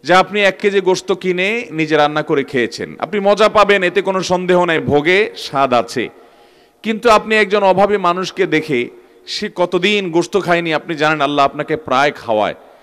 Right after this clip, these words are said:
সেজন্য আল্লাহকে খুশি করবার জন্য তাকে গোশতগুলো দিয়ে দিলেন। এতে মনে হচ্ছে যে আপনি নিজে ভোগ করলেন না, কষ্ট পাবেন, কিন্তু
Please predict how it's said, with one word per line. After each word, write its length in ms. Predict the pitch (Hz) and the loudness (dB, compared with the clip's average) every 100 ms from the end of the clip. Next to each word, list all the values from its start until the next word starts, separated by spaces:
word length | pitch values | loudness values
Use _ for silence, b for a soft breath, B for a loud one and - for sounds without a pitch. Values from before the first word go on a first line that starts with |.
| b - | b -4
সেজন্য 360 | 190 190 220 | 0 2 2
আল্লাহকে 600 | 254 269 170 175 185 185 | 4 4 4 4 4 2
খুশি 280 | 185 165 185 | 0 0 0
করবার 380 | 190 180 170 160 | 2 4 2 2
জন্য 220 | 170 170 | -2 -2
তাকে 260 | 156 156 156 | -2 -2 0
গোশতগুলো 500 | 147 - 143 143 139 | -4 -2 -2 0 0
দিয়ে 220 | 127 117 | 0 0
দিলেন। 280 | 110 98 82 - - - _ _ _ _ _ _ _ _ - | 2 0 -2 -18 -20 -20 _ _ _ _ _ _ _ _ -4
এতে 380 | 156 214 190 196 B B B B | 0 4 4 2 B B B B
মনে 180 | 160 208 | 0 4
হচ্ছে 360 | 214 214 - | 2 0 -4
যে 120 | 185 180 | 0 0
আপনি 240 | 160 175 | 0 -2
নিজে 200 | 170 156 | -4 -2
ভোগ 200 | 151 190 - | 2 2 2
করলেন 300 | 190 170 170 | 2 4 2
না, 120 | 160 | 0
কষ্ট 260 | 165 - 151 | -2 -2 -2
পাবেন, 360 | 135 135 127 92 B B B - | 2 4 4 0 B B B -2
কিন্তু 600 | 170 170 214 240 285 | -2 0 2 4 2